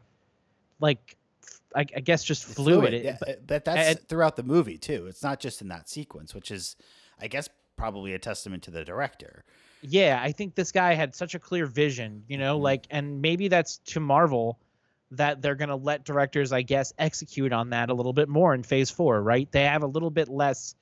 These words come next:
Speaker 1: at stake in the grand arc of the story. So, like, it makes sense why we're hearing, like, Chloe Zhao got a lot of freedom and it, her movie looks very different. And
Speaker 2: Yeah.
Speaker 1: this movie kinda has, like, its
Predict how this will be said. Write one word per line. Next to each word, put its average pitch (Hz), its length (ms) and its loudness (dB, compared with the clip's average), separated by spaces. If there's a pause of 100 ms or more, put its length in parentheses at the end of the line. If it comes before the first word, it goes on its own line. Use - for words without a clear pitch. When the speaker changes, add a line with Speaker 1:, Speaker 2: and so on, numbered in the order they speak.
(480)
Speaker 1:
at 151 200 -2
stake 160 400 0
in 139 120 -4
the 131 80 -8
grand 135 500 -6
arc 135 300 4
of 123 140 -2
the 123 80 -6
story. 156 580 0 (300)
So, 160 340 0
like, 143 220 2
it 160 180 -8
makes 156 260 -2
sense 202 260 -2
why 143 220 4
we're 135 220 -4
hearing, 139 320 -6
like, 127 180 -4
Chloe 127 320 0
Zhao 135 360 2
got 123 140 2
a 120 40 0
lot 113 200 0
of 113 60 -6
freedom 147 480 0
and 120 120 -8
it, 120 140 -12
her 123 260 0
movie 127 260 0
looks 117 180 -4
very 123 180 4
different. 139 480 2
And 120 120 -4
Speaker 2:
Yeah. 85 180 -12 (400)
Speaker 1:
this 170 220 4
movie 165 260 6
kinda 160 260 2
has, 156 480 -2
like, 143 220 -2
its 156 160 -12